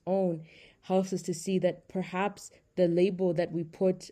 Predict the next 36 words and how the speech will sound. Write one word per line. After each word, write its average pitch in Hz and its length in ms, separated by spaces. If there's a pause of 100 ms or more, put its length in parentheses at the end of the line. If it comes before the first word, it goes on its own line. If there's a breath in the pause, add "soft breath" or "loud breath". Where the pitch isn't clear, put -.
(120)
on 170 220
Southeast 185 400
Asia 175 360
as 165 140
perhaps 165 540
a, 170 220
a, 165 280 (340 loud breath)
a 165 60
region 170 360
that 165 180
is 151 160
marked 170 400
by 156 200
poverty 220 460
or 180 80
a 170 40
region 170 260
that 165 140
is 160 120
marked 160 400
by, 151 200 (380 loud breath)
uh, 170 100
scarcity 180 720 (480 soft breath)
could 202 160
actually 180 420 (120)
be 185 460
experiencing 185 840
an 160 160
unforeseen 165 580
rise 165 360 (340 soft breath)
through 214 300
their 170 140
cooperation 165 640
amongst 160 340
each 165 120
other. 175 240